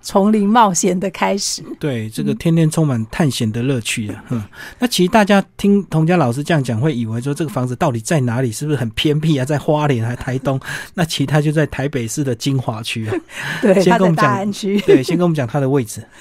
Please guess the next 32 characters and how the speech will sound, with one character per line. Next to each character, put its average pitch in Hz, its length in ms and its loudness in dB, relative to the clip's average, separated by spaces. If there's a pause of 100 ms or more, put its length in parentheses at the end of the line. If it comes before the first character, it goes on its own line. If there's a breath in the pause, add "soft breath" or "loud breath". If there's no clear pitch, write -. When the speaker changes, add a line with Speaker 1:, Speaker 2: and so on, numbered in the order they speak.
Speaker 1:
<laughs> - 240 -18
呃， 240 300 0
它 339 200 -4
是 277 340 -2
那 247 140 -2
个 214 220 -2
台 196 220 -2
大 220 180 2
的 196 80 0
宿 208 320 -6
舍， 208 300 -2
可 196 100 -6
是 220 100 -6
因 254 80 -2
为 254 80 -2
是 240 160 -6
一 233 60 -4
个 214 140 -4
靠 220 260 0
山 214 360 -2
边， 214 360 -6
就 233 140 -6
是， 226 300 -8
呃， 175 260 -8
在 196 460 -4 (100)
那 226 200 -6
个 185 160 -4
基 226 240 -4
隆 196 180 -2
路 208 140 -2
三 202 340 -4
段 190 240 -4